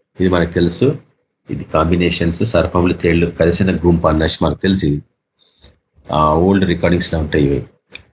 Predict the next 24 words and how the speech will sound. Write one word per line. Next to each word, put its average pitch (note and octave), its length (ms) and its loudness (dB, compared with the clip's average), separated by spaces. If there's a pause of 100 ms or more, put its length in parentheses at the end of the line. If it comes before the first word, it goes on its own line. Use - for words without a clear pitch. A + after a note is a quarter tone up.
(140)
అది A2+ 340 2
తనకు A#2 540 0
ముందుగా A#2+ 600 2
ఉండిన A#2 320 4
ఇతర A#2 460 2
జంతువులకు A2+ 680 2
భిన్నమైనది. G2+ 880 2 (800)
ఎందుకు? C3 460 4
ముందు B2 460 4
ఉన్నది D3 680 4 (1700)
బహు B2+ 280 4
కరెక్ట్గా C3+ 460 0
కనిపిస్తుంది. B2 340 2
ఒకటి G#2 120 2
సింహం A#2 360 2
లాగా, A2+ 220 4
ఒకటి A2+ 200 0
పులి A#2 180 4
లాగా, A2+ 240 4
చిరుత A2 260 0
పులి A2+ 220 2
లాగా G#2 160 2
అట్లా G#2+ 160 0
కనిపిస్తున్నాయి. G#2+ 600 0